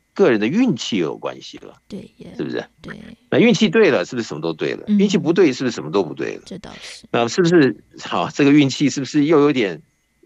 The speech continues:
Speaker 1: 玄虚的东西？所以一般人他都会有一些可能性的，好，想法，或者是一种寄托、盼望。毕竟呢，后面还是必须要面对现实。那，那就有点像那个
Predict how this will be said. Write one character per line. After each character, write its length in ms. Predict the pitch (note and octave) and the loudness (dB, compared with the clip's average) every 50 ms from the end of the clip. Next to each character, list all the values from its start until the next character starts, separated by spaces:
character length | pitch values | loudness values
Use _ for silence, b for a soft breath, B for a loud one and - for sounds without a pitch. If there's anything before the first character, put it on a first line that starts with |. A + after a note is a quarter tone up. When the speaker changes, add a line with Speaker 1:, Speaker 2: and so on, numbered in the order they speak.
| _ _ | _ _
Speaker 1:
玄 300 | - - - A#2 A2+ D3 | -16 -8 -4 -2 -2 -2
虚 220 | E3 - A3+ A3+ F#3 | -2 -4 -2 -2 -2
的 80 | A2 | -2
东 200 | E2 D#2 C#2+ D2+ | -4 -8 -16 -16
西？ 220 | - - - - - _ _ _ b b b b b b b b b | -20 -20 -20 -20 -20 _ _ _ b b b b b b b b b
所 160 | _ - - - | _ -8 -6 -6
以 20 | |
一 60 | F#3 | -4
般 180 | E3+ G#3 F#3 F3+ | -4 -4 -4 -2
人 380 | C#3+ A2 G2 F#2+ G2+ A2 A2+ - _ _ _ | -4 -4 -4 -4 -6 -10 -12 -16 _ _ _
他 160 | - - G3 | -8 -6 -6
都 200 | F#3 - G#3 G3+ | -2 0 0 0
会 160 | G#3 B3 G3+ | 4 4 2
有 120 | B2+ D#2 C#2+ | 4 2 0
一 80 | E2+ G#2+ | -2 -4
些 420 | - - - A2+ G#2+ A2+ A2 G#2+ - _ | -4 -2 0 2 2 2 2 -2 -4 _
可 180 | - - G#2+ | -4 -4 -4
能 220 | F2+ F2 F#2 A#2 C3+ | -2 -2 -4 -4 -4
性 320 | C3+ - - F#3+ C#3+ G#2+ | -4 -2 0 0 0 0
的， 320 | E2 D#2 D2 C2 G#1 G1+ - | 0 -2 -2 -2 -4 -8 -12
好， 300 | - - - C#2+ C2 C2+ - b b b b b | -20 -12 -10 -8 -8 -8 -12 b b b b b
想 300 | - - - B2 F3 G3 | -4 -4 -2 -2 -2 -2
法， 280 | F#3+ A#2+ - - - _ _ _ _ _ _ | -4 -6 -8 -8 -14 _ _ _ _ _ _
或 120 | _ C#3 B2+ | _ -4 -2
者 140 | G#2+ G2+ F#2+ | -2 -2 -2
是 120 | - B2 | -2 -4
一 80 | A#2 A2 | -4 -4
种 380 | F#2 E2+ D2 C2+ B1 G#1+ G1+ - _ _ _ _ _ _ _ | -4 -4 -6 -8 -10 -14 -18 -20 _ _ _ _ _ _ _
寄 180 | - G3+ F#3 C#3 | -4 -2 0 -2
托、 380 | B2 C3 D3+ D3 C#3+ D3 D#3 b b b b b b _ | 0 0 0 0 0 -2 -4 b b b b b b _
盼 260 | - - G3 D3+ C3+ | -6 -4 -4 -2 -2
望。 240 | C3+ C3+ A#2 - - _ _ _ _ _ _ b b b b b b | -2 -4 -4 -6 -12 _ _ _ _ _ _ b b b b b b
毕 160 | b G3 F#3 D3+ | b 0 0 0
竟 200 | - E3 B2 E2 | 0 -2 -2 -2
呢， 220 | B1+ - - - - | -4 -8 -10 -16 -8
后 160 | - C#3+ C#3 | -4 -2 -2
面 160 | B2 A#2 G2 | -2 -2 -4
还 100 | F#2 F#2+ | -4 -6
是 140 | - - B2+ | -6 -6 -8
必 180 | - - A2 F2 | -4 -4 -6 -6
须 160 | - - G#2 | -4 -4 -4
要 100 | E2+ D#2+ | -4 -4
面 180 | F#2+ G2 F2 | -4 -6 -6
对 120 | F2 F2+ E2+ | -4 -4 -6
现 260 | D#2+ - - D#2 D2+ | -4 -6 -8 -8 -8
实。 340 | D2+ - - - - - - _ _ _ B B B B B B B B | -10 -14 -14 -16 -18 -20 -20 _ _ _ B B B B B B B B
那， 140 | _ A#2+ A#2+ | _ -4 0
那 120 | A#2+ A#2+ A2 | 0 0 2
就 200 | - A2+ G#2 G#2 | 2 4 4 4
有 40 | |
点 200 | F#2+ F#2+ F2 D#2 | 4 2 0 -2
像 200 | D#2 - G2 F2+ | -2 -4 -4 -4
那 80 | F2 E2+ | -4 -6
个 480 | D2 C#2 C2+ A#1+ G1+ G1+ G1+ G#1+ A1+ | -6 -6 -6 -6 -8 -12 -14 -16 -18